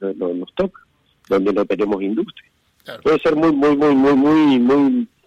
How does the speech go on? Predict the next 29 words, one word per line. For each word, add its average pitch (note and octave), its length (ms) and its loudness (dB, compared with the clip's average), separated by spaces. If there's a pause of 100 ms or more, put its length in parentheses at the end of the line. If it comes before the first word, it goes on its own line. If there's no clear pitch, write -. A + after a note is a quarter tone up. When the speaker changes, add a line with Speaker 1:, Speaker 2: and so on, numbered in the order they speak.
(340)
Speaker 1:
muy D#3+ 180 2
devastador D3 640 0
para A2+ 220 0
todas C#3 280 2
nuestras B2 380 -4
ciudades, B2+ 460 2 (500)
eh, G2+ 300 -2
la G2 120 0
situación, G#2+ 420 -4 (220)
incluido - 380 -2
el D4+ 60 -2
turismo. G#3+ 300 -6 (400)
Speaker 2:
Bien, C3+ 260 -14
eh, D#3 220 -6
un F#3+ 180 -10
minuto F#3+ 360 -6
para, C3+ 400 -8
para C3+ 240 -8
cerrar, C3+ 440 -8
eh, A#2+ 160 -10
Ricardo. B2+ 640 -14
¿Qué, D3+ 160 -20
qué F#3 140 -18
piensan F3+ 320 -12
hacer B2 260 -14
ustedes? A#2 400 -18
¿Se - 80 -12
han D#3 100 -12
reunido F3 760 -12